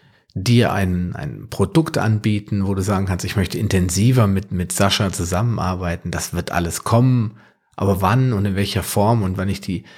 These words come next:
äh, Zeit dazu finde, das auch in einer angemessenen Qualität umzusetzen, kann ich dir einfach nicht sagen. Ich möchte mich einfach nur bei dir melden und mich auch ein Stück weit bei dir entschuldigen dafür, dass ich jetzt schon wieder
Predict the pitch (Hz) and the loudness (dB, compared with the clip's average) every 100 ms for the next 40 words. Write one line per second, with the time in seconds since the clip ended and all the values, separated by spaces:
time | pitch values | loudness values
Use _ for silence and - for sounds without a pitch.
0 | - - - _ _ _ - - - - | -20 -20 -20 _ _ _ -10 -10 -2 2
1 | 127 139 107 - 110 - 123 131 107 98 | 2 2 0 0 -4 0 2 4 2 0
2 | 95 - 92 - 110 87 101 95 85 - | -2 -2 -4 -2 -2 0 0 -2 0 2
3 | 123 117 104 - 101 - 87 85 - 127 | 4 4 2 0 -2 -2 -4 -2 0 0
4 | 123 127 120 101 98 - 101 92 85 85 | 2 0 0 0 0 -2 -6 -4 -4 -4
5 | - 80 - 85 82 - 80 73 - 135 | -6 -8 -6 -8 -6 -6 -6 -6 2 2
6 | 139 131 120 113 113 107 92 90 110 98 | 4 2 2 2 2 2 -2 -2 -2 -4
7 | - - - _ _ _ _ _ 101 110 | -6 -20 -20 _ _ _ _ _ 2 4
8 | 139 139 147 143 113 113 120 127 117 117 | 4 4 2 2 0 2 2 4 4 0
9 | 113 - - _ _ - - 143 - 113 | -2 -10 -20 _ _ -10 -4 -4 0 0
10 | 110 - 98 98 85 - 117 113 107 95 | 0 -2 -2 0 -2 0 2 2 2 0
11 | 95 95 107 90 90 - 92 - 107 107 | 0 0 -2 -2 -2 -4 -6 -6 0 2
12 | 113 - - 107 95 113 123 107 107 | 2 -2 -2 0 0 2 2 2 0